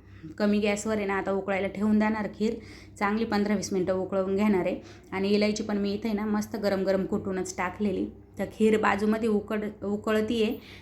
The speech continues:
तोपर्यंत इथं आपण मसाला करून घेऊ. कुकर already झाला आहे, तुम्हाला बाजूमध्ये दिसत असेल मी छोले बाहेर काढून घेतले आणि एकदम परफेक्ट असे शिजले छोले. तर मसाल्यासाठी काहीच नाही, मी एक टोमॅटो घेतला आणि दोन छोटेवाले कांदे घेतले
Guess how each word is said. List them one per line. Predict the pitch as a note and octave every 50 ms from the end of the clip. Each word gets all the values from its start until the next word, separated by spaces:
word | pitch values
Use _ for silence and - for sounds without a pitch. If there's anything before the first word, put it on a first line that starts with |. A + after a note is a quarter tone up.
| - - -
तोपर्यंत | G3+ F#3+ F#3+ G3+ G3 F#3+ F#3+ F3
इथं | G3 G#3 A3 G#3+ A#3 C4 D4+ D#4
आपण | - - G3+ - G#3
मसाला | G3+ G3+ G#3+ G#3+ A#3+ A3+ G#3
करून | F#3+ - F#3+ F#3+ G3 G3
घेऊ. | F#3 G#3 A3+ A3+
कुकर | A3+ A#3 G#3+ - G#3 G#3
already | G3+ G3+ G#3 G3+ G3 G#3+ G#3 G#3
झाला | G#3 A3 A3+ A3 G#3
आहे, | G3 F#3
तुम्हाला | G3+ G3+ G#3 G#3 G3
बाजूमध्ये | F#3+ F#3 F3+ F#3 F#3+ G3+ G3+ G3+ G3+
दिसत | F3 G3 G3+ - A3 G3
असेल | F#3+ F#3+ - - G3+
मी | G3 G3 F#3 -
छोले | - G#3 G#3 F3+
बाहेर | F3+ F#3 F#3+ G3 G#3 G3+
काढून | - F#3 F#3 G3 G3 G3+
घेतले | G3 G#3 G#3 - F3+ F3 F3+ G#3 - - - - - - -
आणि | F#3 F#3+ G3
एकदम | G3 G3+ A3 A3 G#3+
परफेक्ट | G#3+ A3+ A3+ A#3 A3+ A#3+ A3+ - A3+
असे | A3+ A3+ - A3+
शिजले | A3 - A3+ G#3 F3 F3+ F3+ F3+ F#3 F#3+ E3
छोले. | - G3+ G3+ F#3+ F#3 G#3+ B3 - - - - - - - -
तर | G3+
मसाल्यासाठी | G#3 A3 A3 G#3+ B3 A#3 A3 A3 A3+ G#3 G#3+ G3+
काहीच | G#3+ G#3 G#3+ A#3 A#3 A#3
नाही, | A#3 A3 G#3
मी | G3+ G3+ G3 G3
एक | G3+ G3 G3 - -
टोमॅटो | G#3 G#3 G#3 G#3 G#3 G#3 A3
घेतला | G#3+ A3+ A3+ A3 G#3+ G#3
आणि | G3+ G3+ G3
दोन | F#3+ G3 F#3+ F#3+ F3
छोटेवाले | - - G#3 G#3+ F#3+ F3+ F3+ F#3
कांदे | F3+ - F#3+ F#3 F#3 F#3+ F#3+
घेतले | G3+ G#3 G#3 G#3 G3 G3+